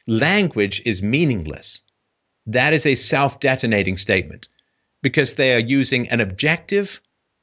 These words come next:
methodology, using, uh, words, uh, transmitted through an objective medium, the air, and they are choosing very specific words to say that all language choices are arbitrary because language is meaningless.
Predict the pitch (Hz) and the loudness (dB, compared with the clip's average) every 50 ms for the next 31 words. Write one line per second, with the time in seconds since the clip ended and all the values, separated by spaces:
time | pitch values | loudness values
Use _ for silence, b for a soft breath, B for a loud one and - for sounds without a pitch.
0 | _ _ - 131 143 160 160 - 131 117 147 160 180 180 135 101 - - 95 - | _ _ -6 -2 0 0 0 0 0 0 0 0 2 2 0 0 -2 -6 -12 -12
1 | - _ _ _ _ _ _ _ _ _ _ _ _ _ _ _ _ _ _ _ | -16 _ _ _ _ _ _ _ _ _ _ _ _ _ _ _ _ _ _ _
2 | _ - 92 104 110 104 - 113 104 98 95 92 - 98 87 85 95 143 147 110 | _ -4 0 2 2 2 2 2 0 0 0 -2 0 -2 0 0 2 2 2 2
3 | 95 101 98 - - - - 101 98 98 95 - - 120 120 117 - - 139 139 | 0 0 0 0 0 2 2 2 0 0 -2 -2 -2 -2 -2 -2 0 0 0 2
4 | 127 117 - - 123 117 110 104 92 - 123 110 104 - 113 95 - 101 101 87 | 2 0 0 2 2 2 2 2 0 0 0 -2 0 -2 -2 0 0 2 2 2
5 | 90 87 92 101 98 104 101 98 101 101 92 87 80 92 107 - b b b b | 0 0 -2 -4 -6 -4 -2 -2 0 2 0 0 0 -2 -4 -6 b b b b
6 | b b b b b b b b b b b b b _ _ _ _ _ _ _ | b b b b b b b b b b b b b _ _ _ _ _ _ _
7 | _ _ _ _ - 147 151 151 147 156 147 143 143 139 - - - 226 233 240 | _ _ _ _ 0 0 2 4 4 4 4 2 2 0 0 0 2 2 2 2
8 | 220 - 180 160 143 131 123 107 104 131 180 190 208 220 220 214 - - - 202 | 2 2 0 0 -2 -2 -4 -6 -4 -2 0 2 2 2 0 0 -4 -2 -2 0
9 | - - 202 170 - 175 123 - 156 151 139 117 110 110 110 113 - - - 131 | 0 0 0 -2 -4 -6 -4 -2 0 2 2 2 0 0 0 -2 -2 -2 -2 -4
10 | - - - 151 131 113 113 113 113 113 - 120 - - 143 147 170 175 160 139 | -2 0 0 0 0 0 0 -4 -4 -2 -4 -4 -4 -2 0 0 0 0 0 0
11 | 139 147 151 139 135 131 - - - - 156 135 127 - - 113 - 117 - 120 | 0 0 0 0 -2 -2 -2 -4 -4 -2 0 0 0 -2 -4 -6 -6 -4 -2 0
12 | 127 131 117 107 - - 101 95 104 110 127 120 - 135 - 104 92 95 95 92 | 0 0 0 -2 -6 -4 -4 -4 -4 -4 -4 -4 -4 -4 -4 -4 -4 -4 -4 -4
13 | 104 98 - 123 - 190 214 220 156 101 85 87 - - - - | -4 -6 -6 -6 -4 -2 -2 0 -2 -4 -6 -8 -10 -12 -12 -12